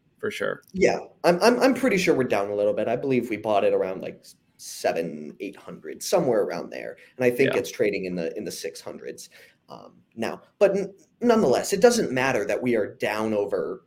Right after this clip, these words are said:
Speaker 2: what, three months or something
Speaker 1: Yeah.
Speaker 2: like that, Connor. Um, we're <laughs> not, not focused on, on one, two, three quarters. We're focused on, you know, ten, twenty, thirty years.
Speaker 1: Yep, exactly. It's a lot easier to be a long-term investor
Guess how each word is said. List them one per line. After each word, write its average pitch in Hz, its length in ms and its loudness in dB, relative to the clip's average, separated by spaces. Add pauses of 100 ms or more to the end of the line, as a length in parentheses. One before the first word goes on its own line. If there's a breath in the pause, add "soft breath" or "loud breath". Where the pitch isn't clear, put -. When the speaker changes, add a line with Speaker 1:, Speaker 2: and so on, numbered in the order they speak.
Speaker 2:
what, 87 260 -6
three 120 300 -2
months 117 360 -4
or 143 60 -8
something 147 320 -8
Speaker 1:
Yeah. 147 40 -4
Speaker 2:
like 143 140 -4
that, 147 240 -2
Connor. 156 380 -4 (280 loud breath)
Um, 98 400 -4 (100)
we're 185 320 6 (160)
<laughs> - 160 -20
not, 139 320 -6 (180)
not 190 320 4
focused 156 460 4
on, 110 220 2
on 104 280 -2
one, 107 500 0
two, 113 300 -2
three 98 240 -12
quarters. 87 400 -6
We're 135 100 0
focused 120 440 0
on, 92 260 -4 (300 soft breath)
you 107 100 -2
know, 85 240 0 (180 loud breath)
ten, 120 460 2
twenty, 110 460 0
thirty 95 520 0
years. - 600 -2 (1000)
Speaker 1:
Yep, 120 260 0 (240)
exactly. 110 640 2
It's 127 160 -4
a 139 40 4
lot 143 240 8
easier 123 440 2
to - 120 -10
be 110 320 -4
a 110 80 0
long-term 107 500 -4
investor 101 580 -10